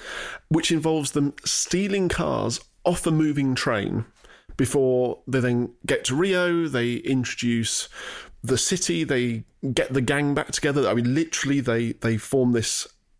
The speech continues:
pl-, uh, get this group together. They plan a heist because the boss of a local criminal syndicate who rules the city and owns the police has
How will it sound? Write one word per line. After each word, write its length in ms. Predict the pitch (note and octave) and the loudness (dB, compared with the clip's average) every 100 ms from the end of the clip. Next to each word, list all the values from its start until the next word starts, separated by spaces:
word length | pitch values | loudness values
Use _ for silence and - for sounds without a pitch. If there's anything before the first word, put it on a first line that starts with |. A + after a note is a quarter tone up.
| - | -8
pl-, 240 | - D3 - | -2 0 2
uh, 180 | A2+ A#2 - | 0 0 -2
get 140 | - A2+ | -2 -2
this 100 | - | 0
group 220 | F#3 F#3+ | 0 0
together. 460 | F3 F3 E3+ E3 D#3+ - - - - | -2 -2 0 -2 -4 -12 -18 -12 -4
They 100 | B2+ | -2
plan 240 | - B2 | 0 0
a 80 | G#2+ | 0
heist 600 | - E3+ D#3+ D3+ - - - - - - | 0 0 0 -2 -4 -6 -12 -20 -10 -4
because 680 | D#3+ - D#3 A#2+ G#2+ - - _ _ _ _ _ _ | -4 0 2 2 0 -6 -12 _ _ _ _ _ _
the 600 | A#2 C#3 B2+ C3 C3 B2+ - - B2 A#2+ - | -2 0 2 2 0 -2 -10 -10 -10 -8 -2
boss 380 | D#3 - - - - | -2 0 -2 -2 0
of 300 | C3+ C3+ A2 A#2 | 2 2 0 0
a 260 | A#2+ A#2 - | 2 0 0
local 540 | A#2 B2+ E3+ E3+ D3 | 2 2 2 0 -2
criminal 500 | B2 - E3+ E3 C#3 | 0 0 2 2 2
syndicate 800 | - E3+ D#3 A#2+ - F#2 - - - - - - | 0 0 0 0 -2 -2 -2 -8 -12 -16 -12 -2
who 180 | D3+ C3 | 2 2
rules 460 | A#2+ D3+ F#3 E3+ | 2 2 2 0
the 80 | E3+ | -2
city 400 | - C#3+ - C#3+ | -2 -2 0 0
and 120 | B2+ - | 2 2
owns 360 | C#3 D#3 C3+ B2+ | 2 2 0 -2
the 80 | |
police 600 | - C3+ B2 G#2+ - - - - - - - - - | -2 0 0 -2 -4 -4 -8 -16 -16 -14 -16 -18 -8
has 500 | - D3 D3+ C#3 | -2 0 2 0